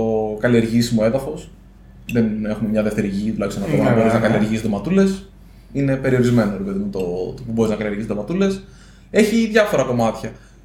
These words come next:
Speaker 1: Το κομμάτι μετά της υγείας έχει πάρα πολύ μεγάλο ενδιαφέρον. Βλέπεις ότι μετά από εκατό χρόνια ξανά έχουμε μια πανδημία η οποία δεν ξέρουμε πώς να, δεν την έχουμε ξαναδεί, ούτε την ξέρουμε σε καλό βαθμό. Οπότε ψάχνεις να δεις πώς μπορείς να την αντιμετωπίσεις αυτή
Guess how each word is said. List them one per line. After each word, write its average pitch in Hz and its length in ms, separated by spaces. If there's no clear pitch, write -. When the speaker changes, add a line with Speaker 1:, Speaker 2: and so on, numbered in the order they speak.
Speaker 1:
Το 170 100
κομμάτι 165 420
μετά 160 480
της - 120
υγείας 135 420
έχει 120 120
πάρα 117 160
πολύ 113 120
μεγάλο 113 200
ενδιαφέρον. 160 520
Βλέπεις 147 320
ότι 139 240
μετά 127 180
από 120 100
εκατό 123 200
χρόνια 123 280
ξανά 120 180
έχουμε 117 180
μια 117 460
πανδημία 113 680
η - 20
οποία 113 640
δεν 139 120
ξέρουμε 123 280
πώς 110 120
να, 107 340
δεν 151 140
την 127 120
έχουμε 117 160
ξαναδεί, 113 400
ούτε 135 180
την 110 260
ξέρουμε 127 340
σε 113 80
καλό 220 200
βαθμό. 202 500
Οπότε 143 220
ψάχνεις 143 260
να 143 60
δεις 139 140
πώς 135 160
μπορείς 139 180
να 135 80
την 139 160
αντιμετωπίσεις 131 500
αυτή 123 560